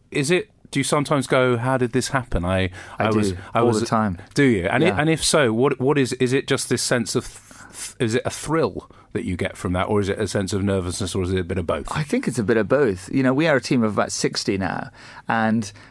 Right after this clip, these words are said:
Speaker 2: I think when I, the first few years when Alex and I founded the business, we were only, there was two of us, and then we had a,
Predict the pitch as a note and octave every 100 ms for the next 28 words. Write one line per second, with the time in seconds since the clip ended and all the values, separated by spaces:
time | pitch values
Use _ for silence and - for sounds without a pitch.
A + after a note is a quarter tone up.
0 | - - B2 E3 C#3 C3 A#2+ - C#3 C#3
1 | F3 D3 D#3 C#3 C3 A2+ A#2+ A2 G#2 B2
2 | G#2+ - A#2 A2 G#2 D#3+ D3 F2 A2+ G#2+
3 | G#2+ G#2+ G#2 G2+ G2 G#2+ G2+ G2+ C#3+ G#2+
4 | G2+ C#3 A#2+ A2 G#2+ G2 F#2+